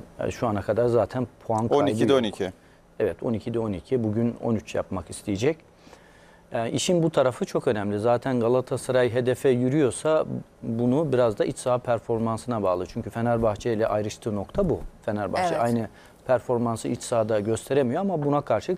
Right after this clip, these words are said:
Speaker 1: dış sahada Fenerbahçe çok daha iyi performans gösteriyor.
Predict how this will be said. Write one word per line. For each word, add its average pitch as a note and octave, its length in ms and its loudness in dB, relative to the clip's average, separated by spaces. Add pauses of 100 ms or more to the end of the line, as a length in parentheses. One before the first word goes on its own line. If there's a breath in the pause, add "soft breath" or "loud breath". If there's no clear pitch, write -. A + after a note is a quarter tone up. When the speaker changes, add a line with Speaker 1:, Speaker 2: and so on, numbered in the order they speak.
(120)
Speaker 1:
dış D#3+ 100 -2
sahada F#2+ 360 -2
Fenerbahçe F#2 600 -8
çok - 240 -10
daha E2+ 140 -2
iyi F2 100 -6
performans F#2+ 600 -6
gösteriyor. A2 560 -2